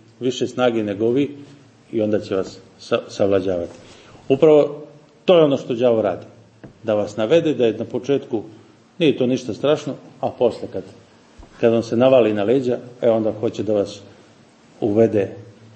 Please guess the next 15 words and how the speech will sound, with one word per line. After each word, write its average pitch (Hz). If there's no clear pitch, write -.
u 107
pogibao 107
večnu, 147
a 120
upravo 127
to 123
kroz 117
ovih 113
dvanaest 117
stepeni 117
vidjet 117
ćete 110
kako 117
na 110
kraju, 113